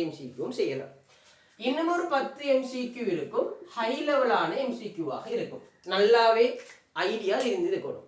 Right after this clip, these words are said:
அதுதான் அந்த பேப்பரின் ஸ்டாண்டர்டை தீர்மானிக்கிறது. நான் ஆரம்பத்திலிருந்து சொல்றது, இந்த ஒன்று தொடக்கம் முப்பது லேசான கேள்வி, முப்பத்தி ஒன்று தொடக்கம் நாற்பது கஷ்டம், நாற்பத்தொன்று தொடக்கம் ஐம்பது கடும் கஷ்டம்ங்கிறது இல்லை.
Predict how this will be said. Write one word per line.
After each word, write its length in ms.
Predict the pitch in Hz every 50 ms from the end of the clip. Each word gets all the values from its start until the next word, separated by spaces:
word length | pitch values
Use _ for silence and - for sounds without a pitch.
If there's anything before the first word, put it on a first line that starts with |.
| _ _
அதுதான் 600 | 135 151 165 190 185 196 226 262 - 170 - -
அந்த 320 | - 170 175 175 180 175 -
பேப்பரின் 540 | - 208 233 247 240 247 247 - 180 170 -
ஸ்டாண்டர்டை 880 | - 311 - - - - - 240 208 202 226 247 240 202 175 - 254 254
தீர்மானிக்கிறது. 680 | 247 262 247 233 196 170 147 139 135 - 123 120 120 - - _ - - _ _ _
நான் 180 | 170 170 170 165
ஆரம்பத்திலிருந்து 680 | 175 196 214 220 226 233 233 233 220 220 220 214 202
சொல்றது, 560 | 208 196 165 156 160 156 - 214 320 - - - - _ _ _ _
இந்த 500 | - 208 208 208 208 208 202 202 - - -
ஒன்று 280 | - 226 208 214 233 233
தொடக்கம் 400 | 233 226 226 - - 233 214 208
முப்பது 340 | 196 190 - 202 202 196 185
லேசான 480 | 180 180 180 - 196 180 170 170 170
கேள்வி, 500 | 160 170 156 151 156 202 262 - - - _
முப்பத்தி 420 | - 180 175 - 233 233 - 247 233
ஒன்று 160 | 220 220 220
தொடக்கம் 340 | 220 214 214 208 214 208 196
நாற்பது 400 | 185 170 175 170 180 180 175 170
கஷ்டம், 640 | - 165 - - - - - 196 220 254 330 - - - _ _
நாற்பத்தொன்று 560 | - 160 185 208 208 240 240 233 233 226 226
தொடக்கம் 460 | 226 226 220 220 214 226 226 226 - 165
ஐம்பது 380 | 165 175 190 190 190 202 196
கடும் 320 | - 196 196 233 262 - -
கஷ்டம்ங்கிறது 680 | 254 240 - - 208 175 160 151 135 127 147 202 285
இல்லை. 340 | 302 285 247 156 131 -